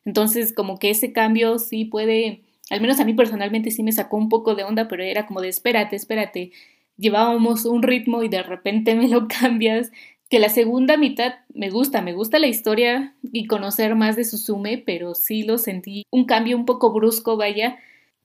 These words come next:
y hasta se siente como que la película cambió a ser un coming of age, ya saben, donde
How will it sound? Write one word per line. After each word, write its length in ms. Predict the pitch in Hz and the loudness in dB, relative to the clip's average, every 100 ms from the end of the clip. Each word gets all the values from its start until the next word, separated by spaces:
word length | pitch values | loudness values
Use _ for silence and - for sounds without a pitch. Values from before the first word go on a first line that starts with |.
| _ | _
y 120 | 240 | 0
hasta 300 | 226 220 277 | 0 2 2
se 140 | 220 220 | 0 0
siente 340 | 247 233 320 | 2 2 2
como 200 | 339 254 | 4 4
que 100 | 226 | 2
la 180 | - - | -4 -4
película 560 | 196 202 220 247 240 233 | -2 -4 -4 -2 0 -2
cambió 420 | 190 185 208 208 | -4 -2 0 2
a 100 | 220 | 2
ser 320 | 220 214 214 | 0 0 2
un 320 | 220 226 220 | 2 2 0
coming 380 | - 220 214 226 | 0 2 2 0
of 200 | 196 202 - | 0 -4 -2
age, 480 | 208 214 269 - - - _ _ | -2 0 -2 -10 -18 -20 _ _
ya 100 | - | -4
saben, 380 | 214 202 208 226 | 0 2 2 2
donde 520 | 214 190 185 190 196 | 0 -2 -2 -4 -6